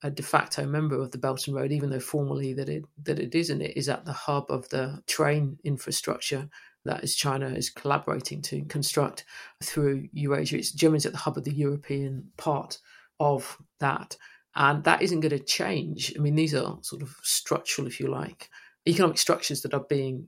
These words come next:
put in place, and they're not gonna be changed because some candidate for chancellor starts to say, "Well, maybe we should care a bit more about what's going on in Xinjiang or in Hong Kong." So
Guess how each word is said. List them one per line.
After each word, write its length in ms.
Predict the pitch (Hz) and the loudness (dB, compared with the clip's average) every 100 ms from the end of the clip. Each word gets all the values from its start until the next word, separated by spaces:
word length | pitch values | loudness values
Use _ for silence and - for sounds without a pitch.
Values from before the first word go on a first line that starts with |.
| - | -8
put 140 | 156 | -4
in 120 | 131 131 | -4 0
place, 300 | 170 156 143 | 4 4 4
and 140 | 147 | 2
they're 80 | 151 | 4
not 160 | 151 | 2
gonna 120 | 143 147 | 0 -2
be 120 | 135 | -2
changed 340 | - 147 131 | -2 -2 -2
because 300 | - 147 - | -6 -6 -4
some 160 | 147 131 | -2 -4
candidate 440 | - 139 127 - | -4 -2 -2 -4
for 120 | - | -6
chancellor 480 | - 139 135 - 131 | -2 0 0 0 -2
starts 400 | 127 - - - | -2 -2 -2 -2
to 60 | 139 | -2
say, 140 | 135 | -2
"Well, 200 | 151 139 | -2 -4
maybe 400 | 139 139 143 156 | -6 -2 -2 -2
we 60 | 131 | -4
should 160 | 143 | -6
care 160 | - 143 | -8 -6
a 40 | |
bit 180 | 143 - | -6 -6
more 220 | 143 135 | -4 -4
about 220 | 131 - 139 | -4 -4 -2
what's 180 | - | -4
going 180 | 135 139 | -4 -4
on 160 | 139 131 | -4 -4
in 120 | 131 | -6
Xinjiang 500 | - 139 156 147 135 | -6 0 4 4 2
or 240 | 131 127 131 | 0 -2 -2
in 200 | 131 - | -4 -6
Hong 260 | - 147 139 | -4 -2 -2
Kong." 440 | - 160 135 143 - - _ - | 0 0 0 -2 -12 -20 _ -6
So 580 | - - 156 156 156 | 0 6 6 6 4